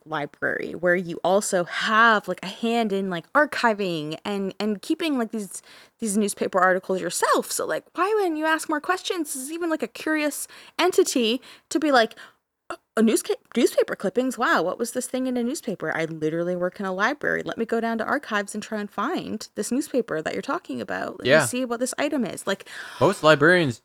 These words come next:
Speaker 2: jump on that, too. I remember going to
Speaker 1: Oh.
Speaker 2: the fucking Hamilton one. I asked them some mundane shit, and they were
Speaker 1: They were
Speaker 2: like,
Speaker 1: pumped to help you.
Speaker 2: Yeah, they were like, Let me, "Whoa,
Speaker 1: Even
Speaker 2: it's
Speaker 1: when
Speaker 2: third floor, let's go." And I'm like, <laughs> "Okay."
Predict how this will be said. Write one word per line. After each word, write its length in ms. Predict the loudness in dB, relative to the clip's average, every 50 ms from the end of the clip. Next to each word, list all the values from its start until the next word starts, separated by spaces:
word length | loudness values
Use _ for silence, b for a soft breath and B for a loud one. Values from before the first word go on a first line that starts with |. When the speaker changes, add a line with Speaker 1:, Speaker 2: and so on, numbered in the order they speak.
| -18
Speaker 2:
jump 400 | -10 -2 0 2 2 2 2 2
on 160 | 0 2 2 0
that, 260 | -2 -2 -4 -4 _
too. 240 | 0 2 4 6 6
I 120 | 6 6
remember 240 | 6 6 6 4 4
going 280 | 4 6 6 6 6 6
to 40 | 6
Speaker 1:
Oh. 40 | 4
Speaker 2:
the 60 | 2
fucking 280 | 4 2 0 2 2 0
Hamilton 400 | 0 0 0 -2 -4 -2 -2 -2
one. 140 | 0 0 0
I 60 | 2
asked 260 | 2 0 0 -2 -6
them 100 | -10 -10
some 300 | -8 -8 -6 -6 -6 -2
mundane 460 | -2 0 0 2 2 2 2 2 -2
shit, 360 | -6 -6 0 0 0 0 0 -2
and 80 | -2 0
they 80 | 4
were 80 | 6 8
Speaker 1:
They 80 | 8
were 60 | 8 8
Speaker 2:
like, 140 | 6 4
Speaker 1:
pumped 280 | 4 2 4 4 4 2
to 60 | 2 2
help 240 | 4 2 2 2
you. 140 | 2 2 6 8
Speaker 2:
Yeah, 180 | 10 10 10
they 100 | 10 10
were 80 | 10 10
like, 200 | 10 8 8 6
Let 260 | 6 6 8 8 8
me, 180 | 8 6 6 4
"Whoa, 300 | 4 6 8 10 12 12
Speaker 1:
Even 120 | 10 10
Speaker 2:
it's 80 | 8 6
Speaker 1:
when 140 | 6 6 8
Speaker 2:
third 240 | 8 8 8 6 4
floor, 300 | 6 8 10 10 12 10
let's 240 | 10 8 8 6
go." 340 | 8 10 10 12 12 12 10
And 80 | 10 8
I'm 80 | 6 4
like, 240 | 4 2 4 6 6
<laughs> 80 | 4 4
"Okay." 340 | 6 4 4 6 4 4